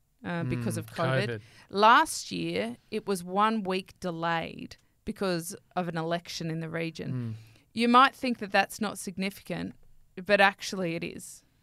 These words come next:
Speaker 1: um, in, in terms of form and everything like that. And so I think we could have a few almost smokies, um,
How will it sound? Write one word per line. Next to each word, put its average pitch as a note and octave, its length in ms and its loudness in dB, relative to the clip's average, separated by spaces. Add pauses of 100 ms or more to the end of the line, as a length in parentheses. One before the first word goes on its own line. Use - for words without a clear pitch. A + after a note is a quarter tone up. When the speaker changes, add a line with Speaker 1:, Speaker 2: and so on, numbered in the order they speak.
(480)
Speaker 1:
um, D#3+ 520 -6 (180)
in, F#3 200 -2
in F#3+ 160 -2
terms F3+ 360 -2
of D#3 140 -4
form E3+ 580 -2 (380)
and F3+ 100 0
everything E3+ 420 -2
like D#3+ 220 -6
that. E3 300 4
And F3+ 160 -6
so F#3+ 340 4 (1160)
I C4+ 100 6
think C#4+ 300 -2
we C4+ 80 -2
could C4 220 -2
have A3 260 6
a A3 60 -6
few A#3 520 0 (420)
almost G#3 440 -2
smokies, - 800 -6 (240)
um, E3 600 -6